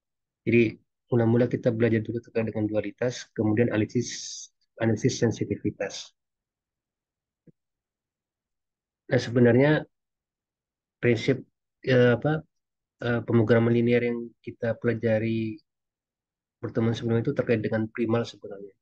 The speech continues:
Jadi, kalau dualitas itu sebenarnya, eh, padanan ya, atau samaan. Nanti itu meskipun nanti ada beberapa bagian yang di, apa, diganti posisinya ya terkait dengan dualitas, itu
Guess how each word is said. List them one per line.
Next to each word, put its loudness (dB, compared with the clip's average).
Jadi, -6
kalau 0
dualitas 2
itu -2
sebenarnya, 2
eh, -2
padanan 4
ya, 0
atau -6
samaan. -6
Nanti 2
itu 4
meskipun 2
nanti 4
ada 0
beberapa -4
bagian -2
yang -2
di, -2
apa, -10
diganti 2
posisinya 2
ya 0
terkait -4
dengan -2
dualitas, -2
itu 2